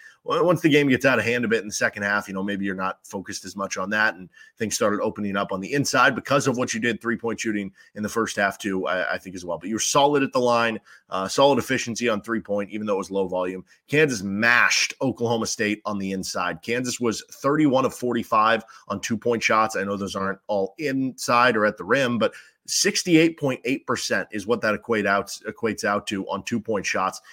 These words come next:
including twenty of twenty-eight on dunks plus layups. And overall, you put it together, here is the shots inside in the paint. Kansas beat Oklahoma State forty-six to twenty-four in points in the paint. So in a game you win ninety to sixty-six, that's a twenty-four point margin.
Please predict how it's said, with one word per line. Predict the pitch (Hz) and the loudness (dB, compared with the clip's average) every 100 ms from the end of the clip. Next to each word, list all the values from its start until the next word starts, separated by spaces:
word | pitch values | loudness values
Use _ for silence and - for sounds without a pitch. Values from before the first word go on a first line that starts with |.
| - | -16
including | 110 107 131 117 107 | -12 -4 -2 0 -2
twenty | - - 143 - 147 147 | -4 -2 -2 -2 -4 -4
of | - | -6
twenty-eight | - - 131 117 107 - 143 160 165 - - - | -10 -6 -4 -4 -10 -4 0 0 -2 -12 -20 -8
on | 107 101 | -4 -4
dunks | 95 123 127 - - - | 0 0 0 -4 -4 -6
plus | - 107 - | -4 -2 -2
layups. | 87 104 147 151 - - - - _ - | -2 4 6 6 2 -8 -8 -20 _ -4
And | 117 110 101 - | -2 0 -2 -2
overall, | 120 95 104 135 160 | -2 0 2 6 4
you | 98 92 _ | 4 -4 _
put | 107 | -4
it | 98 | -4
together, | - 107 139 120 | -2 2 2 2
here | 110 113 | 2 2
is | 151 95 | 2 0
the | |
shots | 95 110 92 90 - | -2 0 -2 -4 -8
inside | 104 92 - 90 113 | -8 -8 -4 -2 -2
in | 95 | -4
the | 87 | -4
paint. | 110 135 - - - | -4 -6 -12 -20 -4
Kansas | 139 151 135 135 - 113 | 2 2 2 -2 -4 -4
beat | 117 131 - | 0 0 0
Oklahoma | 131 120 117 113 | -4 0 0 0
State | 104 110 107 | -2 -4 -4
forty-six | - 143 170 202 - 151 147 - | -2 2 2 2 -2 -2 -2 -4
to | 104 | -8
twenty-four | - 135 135 117 - 113 87 82 - - - | -8 -4 -4 -4 -2 -2 -2 -4 -12 -20 -10
in | 104 101 104 - | -6 -4 -6 -6
points | 113 101 95 | -4 -4 -4
in | 95 | -6
the | |
paint. | 98 78 | -6 -6
So | 110 | -2
in | 110 | 0
a | |
game | 135 180 | 2 2
you | 175 | 4
win | 160 | 4
ninety | 147 139 143 143 | 6 4 4 2
to | |
sixty-six, | 117 139 131 135 120 131 123 - | 0 -4 -4 -6 -2 -2 -2 -6
that's | 104 104 | -6 -2
a | 101 92 | -2 -2
twenty-four | - 135 131 127 123 | -4 -4 -4 -2 -4
point | - 113 | -2 -4
margin. | 123 127 131 127 | 0 0 0 -6